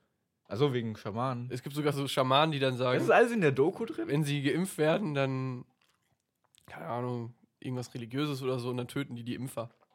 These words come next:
Speaker 1: Oh.
Speaker 2: Das ist
Speaker 1: Ja gut,
Speaker 2: richtig
Speaker 1: das
Speaker 2: krass.
Speaker 1: ist nicht so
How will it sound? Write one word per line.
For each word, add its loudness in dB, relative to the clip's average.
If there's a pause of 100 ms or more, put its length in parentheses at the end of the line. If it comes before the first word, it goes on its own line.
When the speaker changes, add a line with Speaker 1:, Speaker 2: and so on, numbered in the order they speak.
(600)
Speaker 1:
Oh. -2 (960)
Speaker 2:
Das -12
ist -12
Speaker 1:
Ja -4
gut, 0
Speaker 2:
richtig -2
Speaker 1:
das 0
Speaker 2:
krass. -6
Speaker 1:
ist -10
nicht -8
so -14